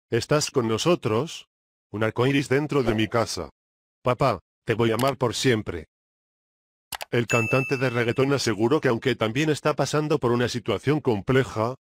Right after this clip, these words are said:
luego de la partida de su padre por complicaciones con el covid, no puede ser lejano a lo que está sucediendo en Colombia.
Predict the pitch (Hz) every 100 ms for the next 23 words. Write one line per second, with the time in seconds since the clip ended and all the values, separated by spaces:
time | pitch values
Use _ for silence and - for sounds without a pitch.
0 | - 104 139 139 123 110 - 101 - 127
1 | 120 107 107 104 120 147 139 117 120 113
2 | 120 110 101 135 147 - 113 101 92 131
3 | 131 92 - _ - 120 131 139 135 131
4 | 147 131 110 - 123 117 104 98 - 98
5 | - 131 - 117 101 117 143 147 135 139
6 | 113 98 95 87